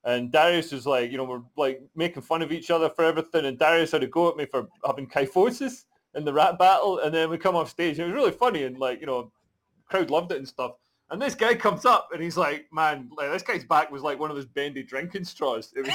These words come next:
just, <laughs> you know what I mean? It's like, man. And then the guy's like, "You shouldn't make fun of people with kyphosis." And I said, "Man, what are the chances? We didn't know you were gonna be in the fucking audience," you know what I mean?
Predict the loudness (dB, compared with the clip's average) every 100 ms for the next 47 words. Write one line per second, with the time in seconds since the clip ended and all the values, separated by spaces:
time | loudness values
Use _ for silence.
0 | 2 2 4 2 4 2 2 0 -2 -2
1 | -6 -14 -6 -6 -6 -10 -10 -12 -14 -20
2 | -20 0 0 2 0 0 -8 -10 -10 -4
3 | 0 2 4 4 4 4 2 0 -4 -2
4 | -2 -4 -2 0 0 -2 -4 -4 -2 -2
5 | 0 0 2 -2 0 -4 -2 -2 0 0
6 | -2 0 2 2 2 2 2 2 2 4
7 | 4 2 -6 -2 2 2 2 0 0 0
8 | 0 0 -2 2 2 0 -8 _ _ -8
9 | -4 -2 -2 -2 -6 -8 -4 -4 -2 -4
10 | -4